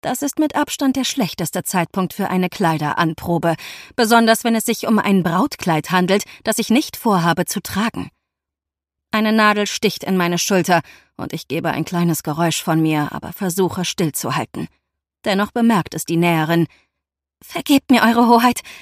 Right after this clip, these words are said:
sagt sie und bläst sich in die Hände, ein Versuch, diese zu wärmen.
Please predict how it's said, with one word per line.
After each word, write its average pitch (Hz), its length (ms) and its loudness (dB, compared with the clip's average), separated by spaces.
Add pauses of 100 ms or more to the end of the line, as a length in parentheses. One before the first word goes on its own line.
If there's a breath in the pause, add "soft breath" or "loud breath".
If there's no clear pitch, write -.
(340 loud breath)
sagt 214 380 0
sie 233 180 -2
und - 180 -2
bläst 214 320 0
sich - 160 -6
in 202 120 0
die 202 100 0
Hände, 190 320 4 (260 soft breath)
ein 175 140 -2
Versuch, 190 400 0
diese 180 320 -2
zu 156 220 -4
wärmen. 175 360 0